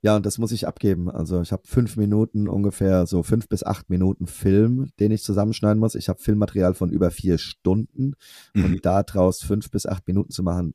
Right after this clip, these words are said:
Speaker 1: wird spannend. Ist eine heiße Zeit. Und, ähm, ja, und das Ganze mit dem Ding, dass ich am Samstag in den Urlaub möchte.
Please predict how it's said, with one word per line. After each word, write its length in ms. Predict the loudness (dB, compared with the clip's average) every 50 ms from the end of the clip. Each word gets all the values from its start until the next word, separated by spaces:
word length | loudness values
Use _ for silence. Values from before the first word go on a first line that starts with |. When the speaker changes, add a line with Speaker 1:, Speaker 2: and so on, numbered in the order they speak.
| _
Speaker 1:
wird 400 | -2 0 0 0 0 -6 -20 -20 _ _ _ _
spannend. 920 | _ -20 -18 -16 -16 -16 -12 -4 -2 0 0 0 0 -2 -4 -8 -12 -20 _ _ _ _ _ _ _ _ _ _ _ _ _ _ -6
Ist 180 | -6 -6 -2 0
eine 100 | 2 2
heiße 300 | 4 4 2 2 0 -4
Zeit. 600 | -4 0 0 2 2 2 0 -2 -4 -10 -20 _ -6
Und, 380 | -4 -4 -4 -4 -6 -10 -10 -6
ähm, 360 | -4 -4 -2 -4 -6 -8 -10 _
ja, 220 | -2 0 0 2 0
und 640 | -2 -4 -8 -16 -20 -20 -20 -20 -20 _ -8 0 0
das 160 | 0 0 0
Ganze 300 | -2 -2 -2 -2 -2 -2
mit 160 | -2 -2 0 2
dem 200 | 2 0 0 0
Ding, 220 | 0 0 2 2
dass 160 | 2 2 2
ich 200 | 0 -4 -4 -2
am 120 | -2 -2 -2
Samstag 400 | 0 0 -2 -2 0 -4 -4 0 0
in 120 | 2 2
den 140 | 2 2 2 2
Urlaub 560 | 2 2 4 4 2 4 2 2 0 _ -2
möchte. 540 | 0 0 0 -2 -4 -2 0 0 0 0